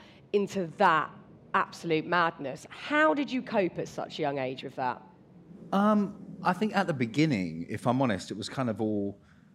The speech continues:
Speaker 2: um, I couldn't really believe it was happening. You know, when I think about the beginning of Busted, like, I remember doing our first video shoot, and, um, like, we wrote those songs on acoustic guitars in James's bedroom as kind of like,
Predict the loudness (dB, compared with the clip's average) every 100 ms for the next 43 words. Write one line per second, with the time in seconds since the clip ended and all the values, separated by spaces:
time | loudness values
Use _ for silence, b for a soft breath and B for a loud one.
0 | -20 -4 -2 -2 -2 -2 -2 -2 -4 -2
1 | -4 -4 -6 -8 -8 -8 -10 -12 -16 -20
2 | -20 -6 -4 -4 -2 -4 -2 -4 -2 -2
3 | -2 -4 -8 -8 -4 -2 -2 -4 -8 -10
4 | -6 -6 -6 b b b b b b _
5 | -6 0 0 0 2 2 2 0 2 0
6 | 0 -2 0 -2 -4 -10 -12 -14 -20 -20
7 | -20 -20 _ -20 -20 -8 -4 -2 -2 -2
8 | -2 0 2 2 2 0 -2 -2 -2 -4
9 | -8 -6 -4 -2 -2 -4 -4 -2 -2 -4
10 | -6 -4 -4 -6 -6 -8 -6 -10 -12 -16
11 | b b b b -10 -8 -6 -6 -2 -2
12 | -4